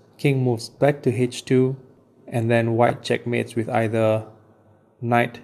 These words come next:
to g four or knight to f three.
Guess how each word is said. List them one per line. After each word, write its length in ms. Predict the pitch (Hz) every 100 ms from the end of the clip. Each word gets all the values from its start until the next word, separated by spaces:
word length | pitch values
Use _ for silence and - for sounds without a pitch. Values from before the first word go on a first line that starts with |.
| - -
to 80 |
g 260 | 110 110 107
four 560 | - 135 127 120 120 - _ _ _ _ _ _ _
or 180 | - 113
knight 380 | 113 113 117 - - -
to 80 | -
f 300 | 117 - -
three. 340 | - 101 -